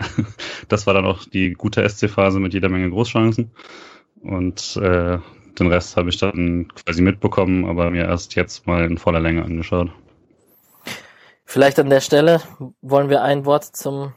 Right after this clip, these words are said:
Speaker 2: dazone verlieren, weil du gerade von Real Life gesprochen hast und vielleicht spricht man da ganz kurz über die Berichterstattung auf dazone, wenn man ja Sky gewohnt ist.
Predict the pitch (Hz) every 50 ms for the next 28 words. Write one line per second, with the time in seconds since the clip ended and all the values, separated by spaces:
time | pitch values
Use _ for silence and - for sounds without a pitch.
0 | _ _ - 127 127 123 127 127 135 160 180 185 175 - - 170 160 170 175 170
1 | 156 139 127 127 131 131 - - 120 120 131 151 151 156 151 156 - - 147 -
2 | - - 147 143 - 156 156 156 156 156 - - 139 131 127 123 - - - 120
3 | 127 127 - - _ - - - - 139 131 - - 127 123 123 127 123 - 131
4 | 127 135 - - 143 131 - - 127 127 123 120 120 120 135 135 - 147 135 -
5 | 135 131 - 139 127 127 - - 127 120 117 123 127 139 143 135 127 123 127 123
6 | 123 123 120 - - - 120 131 135 143 135 135 139 139 - 135 - - -